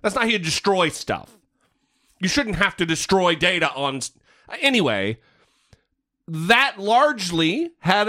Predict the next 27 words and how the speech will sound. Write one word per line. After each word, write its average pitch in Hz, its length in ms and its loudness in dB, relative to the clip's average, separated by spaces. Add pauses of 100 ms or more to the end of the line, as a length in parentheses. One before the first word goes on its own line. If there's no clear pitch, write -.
had, 202 340 0
had, 202 260 2
had, 202 220 -2
did 240 160 2
have 240 180 4
an 247 60 -2
effect 285 340 -2
on 170 120 0
her. 127 120 0
That's 135 200 -2
why 160 160 0
she's 175 240 -8
not 220 200 -2
president 247 520 0
now. 143 540 0 (720)
So 226 120 -8
stop 294 360 -2
talking 254 380 0
about 202 200 0
like 208 120 -6
she 220 100 -8
needs 220 180 -6
to 190 60 -8
be 196 100 -2
prosecuted 147 880 -2
for 110 240 -2
it. 151 180 -4